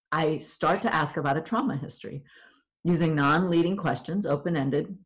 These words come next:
but I ask about all the different forms of childhood trauma. So emotional abuse, physical abuse, not using those terms, but that's what I'm <laughs> assessing for.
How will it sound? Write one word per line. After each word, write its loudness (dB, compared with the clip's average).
but 0
I 4
ask 0
about 0
all 0
the -2
different -4
forms 0
of -6
childhood -2
trauma. -4
So 2
emotional 2
abuse, 2
physical 0
abuse, -4
not -4
using 0
those -2
terms, -6
but -6
that's -4
what 2
I'm 2
<laughs> 4
assessing 2
for. 2